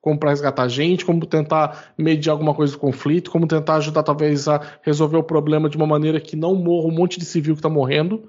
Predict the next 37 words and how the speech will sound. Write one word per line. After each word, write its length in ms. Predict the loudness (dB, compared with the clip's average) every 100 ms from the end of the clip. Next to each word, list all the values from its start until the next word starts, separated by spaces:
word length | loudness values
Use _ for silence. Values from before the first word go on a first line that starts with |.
| -8
Então 460 | -6 -2 0 2
eu 100 | 2
acho 300 | 2 0 -2
que 160 | -2 0
é, 240 | 2 2
poxa, 480 | -2 -2 -2 -2 0 0
é, 380 | 2 2 0 -2 -8 -2
é, 140 | 0
é 40 |
muito 200 | 2 2
difícil 360 | 2 0 0 0
você 140 | 0
olhar 240 | 2 2 0
pra 160 | 0
isso 340 | 0 -2 -12 -14
e 180 | -14 -4
às 140 | -2 2
vezes 220 | 0 0
você 260 | -2 0
vê 140 | 0 0
que 40 |
o 40 | -2
pessoal 260 | 0 2
não 80 | 2
consegue 560 | 2 0 0 2 0 0 -6 -20 -4
ter 80 | 0
uma 120 | 2
noção 200 | 2 0
do 120 | 0
todo 300 | 0 2 2
e 40 |
fica 260 | 0 0 2
muito 320 | 2 2 0
só 180 | 0 0
numa 200 | 2 0
torcida 640 | 2 0 0 -2 -2 0 -2
de, 340 | 0 0 0